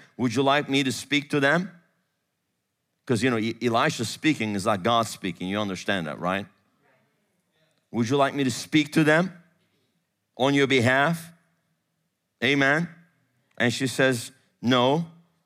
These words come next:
I don't need that. I dwell among my own people. They are sufficient." I mean, she was a rich and influential woman. She wasn't looking for more wealth.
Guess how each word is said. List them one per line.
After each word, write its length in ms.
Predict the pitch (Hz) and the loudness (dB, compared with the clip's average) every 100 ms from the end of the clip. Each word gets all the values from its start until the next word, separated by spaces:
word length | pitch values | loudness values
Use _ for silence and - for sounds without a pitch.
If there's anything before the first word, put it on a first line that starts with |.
| _ - | _ -4
I 120 | 131 | 0
don't 160 | 143 | 2
need 220 | 131 135 110 | 2 0 0
that. 160 | 135 | 0
I 140 | 131 127 | 0 0
dwell 320 | 131 139 139 | 2 2 2
among 280 | 131 131 127 | 2 2 2
my 120 | 135 | 0
own 200 | 139 143 | 0 -2
people. 300 | 165 170 104 | -2 -4 -2
They 140 | 117 | 0
are 80 | 120 | 0
sufficient." 500 | 110 113 - - 110 | -2 -6 -4 -4 -4
I 40 | |
mean, 100 | 113 | -4
she 140 | 107 170 | -4 -2
was 180 | 139 117 | 0 -2
a 100 | 113 | 0
rich 280 | 143 147 - | -2 -2 -2
and 100 | 127 | -2
influential 720 | 131 123 135 143 143 151 151 | -2 -2 0 0 -2 -4 -4
woman. 340 | 156 113 - _ _ _ _ _ | -4 -6 -10 _ _ _ _ _
She 140 | - 160 | -2 2
wasn't 320 | 151 139 143 | 2 2 0
looking 240 | 151 147 | 0 -2
for 180 | - 135 | 0 0
more 240 | 123 123 | 2 2
wealth. 380 | 107 113 151 180 | 4 2 2 -4